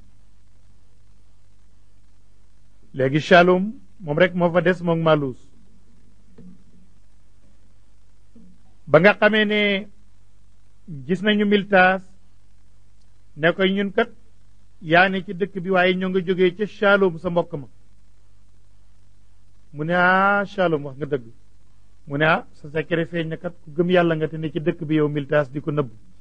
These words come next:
Shalum ma demoon ci àll ba nag, gis nañ ko, wax nañu ko." Te ñun nag Yàlla nu yónni. Kon Faaruut yónent la, Samaan yónent la. Ndax jàppoon nañ Faaruut, bàyyi nañ ko.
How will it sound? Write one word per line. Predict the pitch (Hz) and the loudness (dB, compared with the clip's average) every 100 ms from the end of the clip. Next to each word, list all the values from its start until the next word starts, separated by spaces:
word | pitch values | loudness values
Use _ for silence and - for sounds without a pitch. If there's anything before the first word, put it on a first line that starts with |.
| - - - - | -16 -16 -16 -16
Shalum | - 180 175 175 | 2 6 8 8
ma | 185 | 4
demoon | 185 196 190 | 2 2 2
ci | 185 | 4
àll | 175 170 | 6 6
ba | 151 | 4
nag, | 160 160 - | 0 -4 -10
gis | 156 | -8
nañ | 160 151 | -6 -4
ko, | 160 | 0
wax | 156 143 | 0 0
nañu | 151 147 | -4 -6
ko." | 135 - - - | -8 -12 -14 -10
Te | 143 | -2
ñun | 151 | 0
nag | 151 151 | 2 4
Yàlla | 147 143 | 6 4
nu | 139 | 4
yónni. | 139 127 104 - - - - - - - - - - - - - - - - | 2 0 -4 -14 -16 -16 -16 -16 -16 -16 -16 -16 -16 -16 -16 -16 -16 -16 -14
Kon | 123 117 | -12 0
Faaruut | 151 156 160 147 | 6 8 6 2
yónent | 160 165 156 | 0 0 0
la, | 160 190 220 - - - - - - | 0 -2 -6 -16 -16 -16 -16 -16 -16
Samaan | - - 156 165 151 160 | -16 2 4 6 6 4
yónent | 151 139 123 | -2 -6 -8
la. | 117 117 - - - - - - - - - - - - - - - - - - - - - - - - - - | -14 -14 -16 -16 -16 -16 -16 -16 -16 -16 -16 -16 -16 -16 -16 -16 -16 -16 -16 -16 -16 -16 -16 -16 -16 -16 -14 -6
Ndax | 135 | 4
jàppoon | 170 185 202 | 6 6 4
nañ | 202 196 | 4 4
Faaruut, | 202 202 220 202 | 6 8 6 4
bàyyi | 165 135 | 0 0
nañ | 127 | -4
ko. | 123 | -12